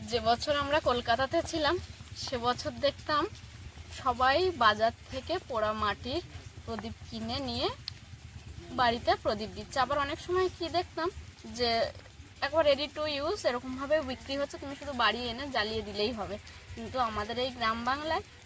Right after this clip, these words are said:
সবাই কিন্তু এই ভূত চতুর্দশীর দিন এই মাটি তুলে সুন্দরভাবে প্রদীপ করে রোদে শুকনো করে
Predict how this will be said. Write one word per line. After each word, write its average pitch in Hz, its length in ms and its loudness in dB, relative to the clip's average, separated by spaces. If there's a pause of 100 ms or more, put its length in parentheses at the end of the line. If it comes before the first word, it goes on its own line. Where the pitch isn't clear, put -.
(140)
সবাই 233 340 2
কিন্তু 254 380 -8
এই 254 160 0
ভূত 240 200 -8 (100)
চতুর্দশীর 247 640 -6
দিন 302 160 -4
এই 254 120 -2
মাটি 233 480 -6 (100)
তুলে 240 340 2 (440)
সুন্দরভাবে 254 720 0
প্রদীপ 233 440 -6 (160)
করে 240 340 2 (360)
রোদে 220 280 0
শুকনো 311 440 0
করে 370 180 0